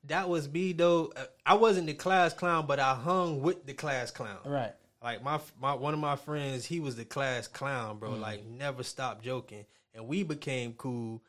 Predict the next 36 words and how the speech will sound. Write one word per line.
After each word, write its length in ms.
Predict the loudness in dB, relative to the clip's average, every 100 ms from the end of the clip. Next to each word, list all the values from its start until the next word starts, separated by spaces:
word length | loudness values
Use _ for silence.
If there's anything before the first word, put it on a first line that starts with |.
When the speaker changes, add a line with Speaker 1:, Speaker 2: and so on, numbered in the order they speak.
| _ _ -18
Speaker 1:
And 140 | -12
then 320 | -8 -6 -8 -8
just 220 | -10 -6
hanging 260 | -6 -6 -4
around 320 | -4 -4 -4
him, 180 | -4 -6
people 280 | -6 -4
always 340 | -2 -2 -2 -4
thought 300 | -6 -6 -10 -6
I'm 180 | -6 -6
the 80 |
jokester, 420 | -8 -8 -8 -14 -8
too. 180 | -4
Speaker 2:
Right, 220 | -2 -2 0
right, 120 | 2
Speaker 1:
I 100 | 4
was 80 | 4
Speaker 2:
right. 120 | 0
Speaker 1:
really 80 | 0
laughing 400 | 0 2 0 -2
at 120 | -4 2
all 200 | 2 4
his 140 | 2
Speaker 2:
<laughs> 40 |
Right, 100 | 0
Speaker 1:
jokes 300 | 4 4 4
Speaker 2:
right. 100 | -4
Speaker 1:
he 160 | -8 -6
just 220 | -6 -6
made 400 | -4 -2 -2 -6 _ _ _ _
and 140 | -10
then 140 | -8 -6
just 220 | -6 -6
being 220 | -6 -6
around. 400 | -4 -4 -2 -4 -4
But 260 | -4 -4